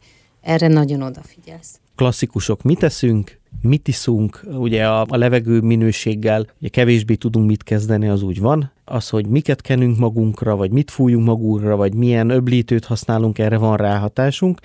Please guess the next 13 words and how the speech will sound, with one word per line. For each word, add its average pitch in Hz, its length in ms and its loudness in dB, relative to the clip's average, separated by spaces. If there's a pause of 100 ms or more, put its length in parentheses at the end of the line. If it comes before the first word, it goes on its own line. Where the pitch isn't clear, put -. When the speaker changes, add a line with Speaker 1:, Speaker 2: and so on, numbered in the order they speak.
Speaker 2:
Én 135 180 0
például 120 340 2
folyamatosan 107 920 -2
olyan 117 220 0
szűrt 113 380 0
vizet 101 280 -2
használok, 190 640 -4 (200)
ami 117 220 2
még 113 460 0 (140)
ezeket 107 360 -6
a 113 40 0
hormonszármazékokat 107 1300 0
is - 340 -6